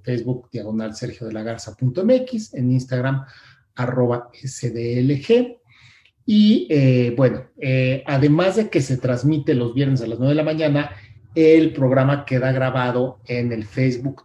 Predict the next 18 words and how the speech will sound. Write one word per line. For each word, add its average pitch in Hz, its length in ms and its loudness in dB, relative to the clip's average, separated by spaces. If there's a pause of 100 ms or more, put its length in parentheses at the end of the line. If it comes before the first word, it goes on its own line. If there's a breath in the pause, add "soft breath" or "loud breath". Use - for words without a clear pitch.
de, 117 480 -2
eh, 104 1040 -10 (100)
Radio 107 300 -10
trece 117 240 -6
Digital, 151 420 -6
en 127 140 -4
el 120 140 -6
Instagram, 175 480 -4 (340 soft breath)
y 185 140 -8
se 160 160 -2
sube 175 240 2
a 175 40 2
las 147 140 0
plataformas 131 540 -4
de 113 140 -2
Apple 151 340 0
Podcast, 135 480 -4
Spotify, 170 680 -4